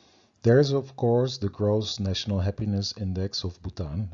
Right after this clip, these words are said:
and recently countries like Iceland, New Zealand, and Scotland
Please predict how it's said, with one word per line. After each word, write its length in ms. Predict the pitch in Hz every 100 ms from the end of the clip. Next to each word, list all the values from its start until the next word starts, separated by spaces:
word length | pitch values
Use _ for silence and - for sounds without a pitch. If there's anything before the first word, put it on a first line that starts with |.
| -
and 380 | 104 104 104 107
recently 720 | 123 131 127 123 127 131 131 - _
countries 640 | - 117 - 127 123 - 101
like 280 | 95 92 -
Iceland, 580 | 117 123 - 120 120 -
New 140 | 92
Zealand, 520 | 87 110 123 113 113
and 120 | 98 92
Scotland 640 | - 117 117 120 117